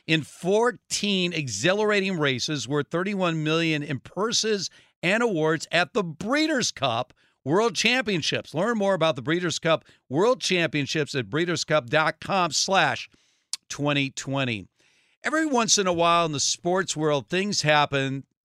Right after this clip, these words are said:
that defy explanation. And that is the case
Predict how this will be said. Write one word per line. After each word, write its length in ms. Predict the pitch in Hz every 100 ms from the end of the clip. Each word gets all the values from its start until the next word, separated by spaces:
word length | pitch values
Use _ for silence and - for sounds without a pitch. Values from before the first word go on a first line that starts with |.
| _ _ _
that 320 | 143 151 147 -
defy 640 | 151 - 180 185 190 190 - -
explanation. 840 | 147 - - 143 135 113 98 90 - _ _ _ _ _ _ _ _ _ _ _ _ - -
And 160 | 131
that 180 | 160 208
is 140 | 214 160
the 120 | 196
case 600 | - 143 120 113 -